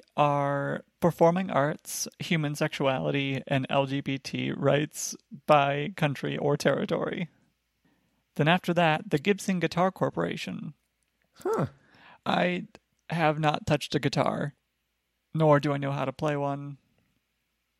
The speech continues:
Speaker 1: Or no.
Speaker 2: This is very interesting. Death metal, apparently I'm into.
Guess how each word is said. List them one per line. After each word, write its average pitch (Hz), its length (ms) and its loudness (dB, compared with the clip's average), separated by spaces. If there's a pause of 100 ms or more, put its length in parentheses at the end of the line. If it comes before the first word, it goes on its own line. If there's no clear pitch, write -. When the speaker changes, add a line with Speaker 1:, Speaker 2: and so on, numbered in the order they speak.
(880)
Speaker 1:
Or 151 220 2
no. 147 520 -4
Speaker 2:
This 165 100 -12
is 123 120 -20
very 117 340 -10 (100)
interesting. 107 640 -12 (1000)
Death 107 260 -4
metal, 113 400 -2
apparently 113 520 -8
I'm 110 120 -8
into. 113 420 -8